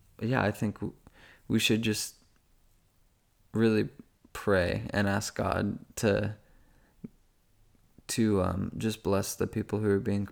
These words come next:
persecuted in China and to give them strength, and that all the person, persecution that they go through, that it would really produce endurance in their hearts and that they would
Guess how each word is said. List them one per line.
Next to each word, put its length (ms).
persecuted 600
in 160
China 340
and 160
to 60
give 220
them 300
strength, 600
and 420
that 340
all 160
the 100
person, 580
persecution 680
that 160
they 100
go 200
through, 280
that 180
it 160
would 240
really 300
produce 520
endurance 540
in 100
their 120
hearts 460
and 140
that 140
they 140
would 240